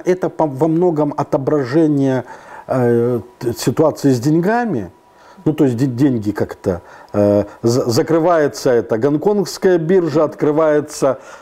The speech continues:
там со временем ц-, через сколько-то там нью-йоркская, или там наоборот, я уж изв-, а, нью-йоркская закрывается, открывается. Ну, то есть деньги, которые но-, ночью ра-, то есть постоянно работают.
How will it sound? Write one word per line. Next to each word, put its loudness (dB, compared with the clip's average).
там -2
со -2
временем 2
ц-, -14
через 0
сколько-то -2
там -2
нью-йоркская, 0
или -2
там -4
наоборот, 0
я -6
уж -10
изв-, 2
а, 0
нью-йоркская 0
закрывается, 0
открывается. -2
Ну, 0
то 4
есть 0
деньги, 0
которые 0
но-, 0
ночью 2
ра-, 0
то -2
есть -4
постоянно 0
работают. -4